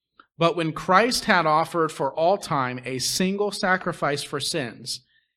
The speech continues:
he sat down at the right hand of God, waiting from that time until his enemies should be made a footstool for his feet." Again, Psalm one ten. It just keeps popping up over and over. Uh, verse fourteen,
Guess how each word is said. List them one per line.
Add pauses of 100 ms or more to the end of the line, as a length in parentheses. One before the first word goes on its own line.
he
sat
down
at
the
right
hand
of
God, (720)
waiting
from
that
time
until
his
enemies (240)
should
be
made
a
footstool (340)
for
his
feet."
Again, (240)
Psalm
one
ten.
It
just
keeps
popping
up
over
and
over. (440)
Uh,
verse
fourteen,